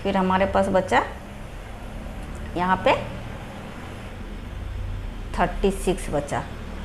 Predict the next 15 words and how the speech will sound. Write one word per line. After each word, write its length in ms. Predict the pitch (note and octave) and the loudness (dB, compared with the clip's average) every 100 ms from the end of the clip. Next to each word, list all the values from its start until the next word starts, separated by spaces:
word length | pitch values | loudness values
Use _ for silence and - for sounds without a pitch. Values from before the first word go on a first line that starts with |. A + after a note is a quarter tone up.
| - - - | -8 -6 2
फिर 140 | C#4 B3+ | 6 8
म-, 120 | B3 | 6
हमने 420 | A#3 A3+ A#3 A#3+ | 2 2 4 4
थर्टी 320 | B3 A#3 - | 4 2 2
सिक्स 300 | A#3+ A#3+ A#3 A#3+ | 4 2 2 2
में 100 | A#3 | 2
से 60 | A#3 | 2
माइनस 360 | G#3+ G#3 G#3+ - | 4 4 2 4
सिक्स 260 | A#3+ A3+ - | 2 2 2
किया, 180 | A3+ B3 - - - - - - - - - - - - | 6 8 8 2 -4 -4 -4 -4 -4 -2 -2 -2 0 6
दूसरे 340 | G#3 G3+ G#3+ | 6 6 4
को 120 | G#3+ A3 | 6 4
हमने 260 | G#3 G#3+ | 4 6
दे 140 | G3+ G3+ | 8 8
दिया, 280 | G#3 B3 | 10 8